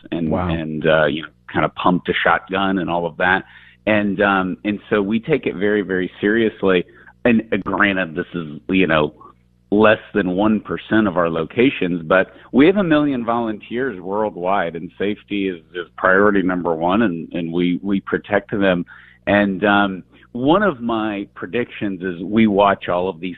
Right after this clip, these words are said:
Speaker 1: threats, and, and there's goofball threats, and then there's serious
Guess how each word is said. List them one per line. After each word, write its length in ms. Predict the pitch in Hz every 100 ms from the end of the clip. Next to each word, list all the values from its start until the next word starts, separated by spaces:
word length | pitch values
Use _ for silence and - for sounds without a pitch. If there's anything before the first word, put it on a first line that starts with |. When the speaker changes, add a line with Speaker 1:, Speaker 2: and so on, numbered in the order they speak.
| - -
Speaker 1:
threats, 380 | 85 95 90 - _ -
and, 280 | 92 92 -
and 180 | 104 117
there's 240 | 131 101
goofball 560 | 110 120 - 98 85 -
threats, 280 | 95 92 -
and 160 | 92 90
then 140 | 85
there's 180 | 82 - -
serious 380 | 107 107 98